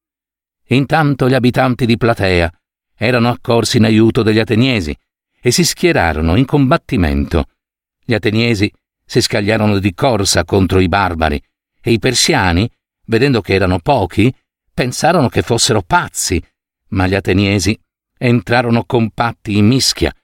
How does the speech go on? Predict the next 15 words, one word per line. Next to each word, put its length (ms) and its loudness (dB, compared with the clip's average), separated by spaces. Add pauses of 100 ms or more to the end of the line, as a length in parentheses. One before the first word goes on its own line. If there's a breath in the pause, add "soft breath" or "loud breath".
(240 soft breath)
e 100 -2
combatterono 920 0
in 160 2
modo 320 2
degno. 500 0 (460)
La 160 0
battaglia 520 -2
di 120 2
Maratona 600 0 (160)
durò 440 2
a 20 4
lungo 540 2 (360)
e 140 -2
alla 160 2
fine 380 -2